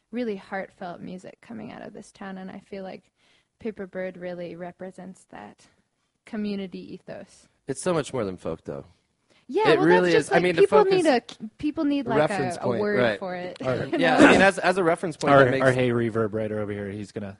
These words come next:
Speaker 3: he's gonna,
Speaker 2: I'm
Speaker 3: he's
Speaker 2: not, I'm not gonna start, uh, you know, hyphenating genres to try to, <laughs> to try to describe
Speaker 3: I kinda
Speaker 2: it.
Speaker 3: like
Speaker 2: But,
Speaker 3: it when you
Speaker 2: but,
Speaker 3: do
Speaker 2: uh,
Speaker 3: it.
Speaker 2: you know, in, in, in terms of impressions, I,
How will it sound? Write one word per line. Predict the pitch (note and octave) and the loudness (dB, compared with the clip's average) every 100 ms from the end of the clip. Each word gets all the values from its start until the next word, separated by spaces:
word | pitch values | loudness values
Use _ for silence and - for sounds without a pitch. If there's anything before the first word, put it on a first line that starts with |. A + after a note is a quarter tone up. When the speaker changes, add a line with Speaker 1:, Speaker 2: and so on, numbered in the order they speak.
| _ | _
Speaker 3:
he's | A2+ - | -18 -8
gonna, | - - - | -8 -6 -2
Speaker 2:
I'm | E3+ | 0
Speaker 3:
he's | |
Speaker 2:
not, | F#3+ F3+ B2+ G2+ | 2 2 0 -2
I'm | B2+ | -4
not | D3 D#3+ - | -2 -2 -2
gonna | D3+ C3+ | -6 -6
start, | - C#3 B2+ - _ - | -4 -4 -4 -8 _ -8
uh, | - A#2 - _ - | -6 -6 -10 _ -12
you | A#2+ A#2 | -6 -2
know, | G#2+ | -2
hyphenating | G#2+ B2 - A2+ G#2 G2 G2+ | -4 -8 -6 -4 -4 -6 -6
genres | G#2 A2 G#2+ F2 | -4 -4 -2 -2
to | G#2+ - A#4+ - | 0 -2 -2 -6
try | - B2+ | 0 4
to, | A2+ G#2+ | 4 2
<laughs> | G#2+ A3 | 0 0
to | F#3 G3+ D#3+ E3 D3+ C#3 | 2 0 0 -10 -10 -2
try | D3 | 0
to | C3 | 0
describe | A#2+ - - D#3 C#3 | -2 0 4 4 4
Speaker 3:
I | |
kinda | F#3 | 4
Speaker 2:
it. | |
Speaker 3:
like | D#3 D3+ | 4 4
Speaker 2:
But, | C#3 | 4
Speaker 3:
it | |
when | B2+ B2 | 0 2
you | |
Speaker 2:
but, | E3+ | 4
Speaker 3:
do | A2+ | 4
Speaker 2:
uh, | A2 | 2
Speaker 3:
it. | |
Speaker 2:
you | F3 | 2
know, | D#3 D3 | 2 2
in, | D3+ D3 | 0 -4
in, | D3+ D#3 - | -6 -6 -6
in | D#3 | -6
terms | D3 E3+ D#3+ | -6 -6 -4
of | C3 | -4
impressions, | B2+ C3+ E3 A#2 G#2+ G2+ - | -4 -2 -2 -4 -8 -8 -4
I, | A2+ | -4